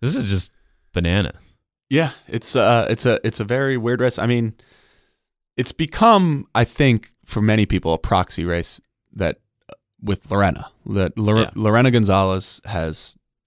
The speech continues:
Speaker 2: strongly endorsed Georgette Gomez. She's involved herself in the race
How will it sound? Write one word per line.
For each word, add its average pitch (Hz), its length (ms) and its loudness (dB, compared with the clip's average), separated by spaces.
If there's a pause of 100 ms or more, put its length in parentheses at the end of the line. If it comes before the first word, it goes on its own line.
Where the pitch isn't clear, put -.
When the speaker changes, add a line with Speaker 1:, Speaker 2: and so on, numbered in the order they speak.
Speaker 2:
strongly 95 680 -2
endorsed 85 640 -4
Georgette 76 320 -14
Gomez. 123 480 2
She's 85 380 -8 (300)
involved 95 360 -2
herself 78 320 -6
in 80 60 -10
the 80 100 -8
race 80 220 -12